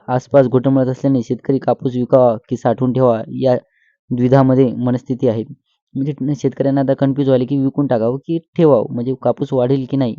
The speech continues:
याच्याकडे शेतकऱ्यांना आता कन्फ्युजन व्हायला लागले. तर शेतकऱ्यांच्या अधिक, अ,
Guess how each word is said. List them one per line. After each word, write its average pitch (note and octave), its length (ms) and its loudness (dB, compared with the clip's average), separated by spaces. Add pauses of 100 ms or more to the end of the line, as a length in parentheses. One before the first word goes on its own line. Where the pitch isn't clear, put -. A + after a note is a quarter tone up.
याच्याकडे C3+ 420 -4 (400)
शेतकऱ्यांना C#3 460 -4
आता C3 140 -2
कन्फ्युजन C#3+ 460 -2
व्हायला G#2+ 220 -4
लागले. G#2 240 -6 (960)
तर D3 80 0
शेतकऱ्यांच्या C#3 640 0
अधिक, C3+ 340 -2
अ, B2 180 0